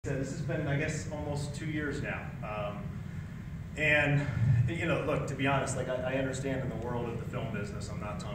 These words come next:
Cruise and Brad, Brad Pitt. Um, that said, I haven't been waiting tables, and I've been very fortunate. I, I work hard, but I've been fortunate to make a living, uh, and doing what I do. And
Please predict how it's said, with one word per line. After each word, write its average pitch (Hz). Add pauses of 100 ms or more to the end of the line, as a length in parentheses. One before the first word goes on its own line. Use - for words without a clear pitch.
Cruise 104
and -
Brad, 101
Brad -
Pitt. - (280)
Um, 107 (640)
that 143
said, 151
I 139
haven't 139
been 135
waiting 127
tables, 117
and 104
I've 101
been 101
very 120
fortunate. - (100)
I, -
I 107
work 127
hard, 120
but 113
I've 113
been 110
fortunate 110
to -
make 107
a 101
living, 101 (180)
uh, -
and -
doing -
what 95
I 95
do. -
And 98